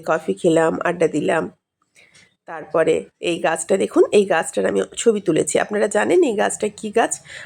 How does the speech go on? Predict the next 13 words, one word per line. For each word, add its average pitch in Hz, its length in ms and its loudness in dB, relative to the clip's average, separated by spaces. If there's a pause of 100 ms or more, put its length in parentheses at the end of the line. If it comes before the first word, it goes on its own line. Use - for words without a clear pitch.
(100)
আমি 214 180 0
কিন্তু 220 280 -2
জানি 196 300 2
না। 196 140 2
আমার - 280 0
বেশ 226 220 0
ভালো 185 380 0
লাগলো 208 320 0
ফলগুলো 165 500 0
দেখতে, 185 340 -2
তাই 185 180 2
ছবি 170 280 -4
তুললাম। 190 380 0